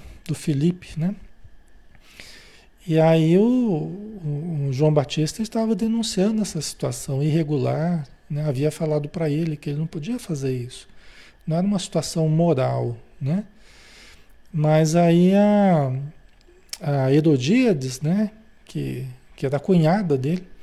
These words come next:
que estava ficando com ele, né? Com Herodes, com Herodes, estava convivendo com ele, se relacionando com ele. Aí ela pediu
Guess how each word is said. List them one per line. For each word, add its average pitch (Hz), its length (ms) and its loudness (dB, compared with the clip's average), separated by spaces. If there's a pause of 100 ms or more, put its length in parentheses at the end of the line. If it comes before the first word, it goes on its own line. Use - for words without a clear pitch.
(380)
que - 80 -12
estava 139 340 -2
ficando 135 460 -4
com 135 200 -6
ele, 156 260 -2
né? 135 180 -4
Com - 160 -10
Herodes, 135 680 -8
com 139 100 -8
Herodes, 143 580 -8
estava 143 260 -14
convivendo 131 600 -2
com - 160 -10
ele, 175 220 -6 (640)
se - 160 -8
relacionando 131 720 -2
com 135 160 -8
ele. 151 300 -2
Aí 165 100 2
ela 180 180 4
pediu 180 560 0